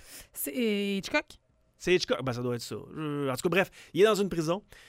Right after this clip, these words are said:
Speaker 2: Puis, euh, la personne s'entend avec l'embaumeur. Fait que là, tout est beau, tout est correct. C'était juste pour se sauver. Puis elle a dit, « Ben, quand je vais, euh, quand je vais être enterré, tu viendras me chercher. »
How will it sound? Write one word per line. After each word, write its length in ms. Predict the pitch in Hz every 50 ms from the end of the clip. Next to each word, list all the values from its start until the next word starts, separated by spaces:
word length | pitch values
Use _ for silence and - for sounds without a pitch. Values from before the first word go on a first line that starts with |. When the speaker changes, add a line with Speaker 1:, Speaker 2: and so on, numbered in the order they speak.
| - - _ -
Speaker 2:
Puis, 340 | - 165 175 180 190 196 - -
euh, 520 | 135 139 139 135 135 131 131 131 127 123 123
la 160 | 127 127 123
personne 420 | - 151 - - 208 202 196 196
s'entend 420 | 180 - 185 160 147 135 175 180 175
avec 280 | 156 139 139 139 -
l'embaumeur. 840 | 143 143 139 139 147 147 147 139 139 139 147 175 - - 147 - - - - - _ _ - - _ _ _ _ _ _ _ _ _ -
Fait 120 | - 131
que 100 | - 147
là, 100 | 156 156
tout 160 | 139 175 165
est 80 | 180 165
beau, 200 | 156 170 175 185 170
tout 80 | 151
est 60 | 160 147
correct. 320 | 151 143 135 131 165 -
C'était 160 | - - 135
juste 160 | 131 156 156 -
pour 120 | - 131
se 120 | - - 139
sauver. 380 | 131 - 143 131 120 143 190
Puis 80 | - 156
elle 100 | 135 131
a 40 | 127
dit, « 160 | 123 131 156
Ben, 160 | 147 135 127 120 - -
quand 260 | - 156 156 160 160
je 140 | 151 135 131
vais, 100 | 127 135
euh, 400 | 139 139 139 135 127 120 110 113 117
quand 200 | - 143 156 151
je 100 | 139 147
vais 80 | 143
être 80 | 135 -
enterré, 640 | 143 143 135 - 139 131 123 117 117 135 156 175 - - - - - -
tu 140 | - - 139
viendras 300 | 147 139 135 123 135 147
me 100 | 151 143
chercher. » 540 | - - 135 - - - 147 147 165 175